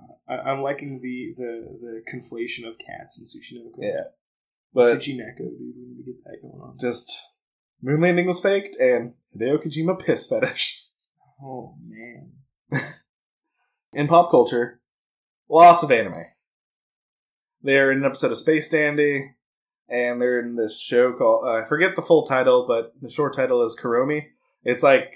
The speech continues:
Speaker 2: five minute to ten minute short episodes about a mer-, uh, this guy who fished up a mermaid with a messed up tail.
Speaker 1: Interesting.
Speaker 2: And her mermaid friends come and hang out. And she's also friends with a Kappa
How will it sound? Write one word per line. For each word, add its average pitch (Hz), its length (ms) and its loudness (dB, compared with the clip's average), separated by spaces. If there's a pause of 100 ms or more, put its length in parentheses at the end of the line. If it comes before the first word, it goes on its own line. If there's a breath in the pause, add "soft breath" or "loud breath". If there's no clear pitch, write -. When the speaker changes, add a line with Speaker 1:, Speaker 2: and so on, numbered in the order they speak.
(140)
Speaker 2:
five 131 260 4
minute 135 280 -2
to 135 80 -14
ten 127 200 -2
minute 120 280 -4
short 123 320 2
episodes 113 520 0
about 110 220 0
a 101 40 0
mer-, 110 320 -6
uh, 104 180 -6 (140)
this 104 260 -6
guy 110 200 0
who 110 120 -6
fished 113 320 -6
up 110 140 -4
a 110 60 -12
mermaid 110 360 -6
with 107 120 -8
a 104 240 -4 (360)
messed 110 300 -6
up 110 160 -2
tail. 113 380 -4 (540)
Speaker 1:
Interesting. - 460 -14
Speaker 2:
And 107 280 -2
her 120 100 -6
mermaid 110 360 -8
friends 110 220 -6
come 117 160 -10
and 113 80 -10
hang 113 180 -10
out. 113 140 -6
And 117 100 -8
she's 135 120 -4
also 135 240 4
friends 127 200 0
with 117 100 -4
a - 40 -4
Kappa 123 600 0